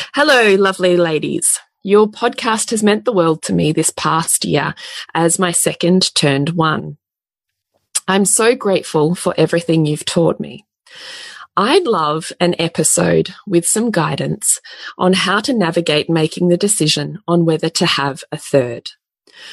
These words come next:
All my friends are at two. Most want three,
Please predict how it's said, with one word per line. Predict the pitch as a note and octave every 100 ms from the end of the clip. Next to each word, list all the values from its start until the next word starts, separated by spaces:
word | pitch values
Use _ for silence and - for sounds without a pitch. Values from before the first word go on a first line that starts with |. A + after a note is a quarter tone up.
| - - -
All | A3
my | C4 C4+
friends | C4+ G3 E3+ F3 D#3
are | D3+
at | -
two. | - - A#2+ C#2+ - _ _ _ _ _ _
Most | G#3+ A3+ C#4+ G4+ - -
want | G3+ -
three, | - - C#3 F#2+ C3+ A3+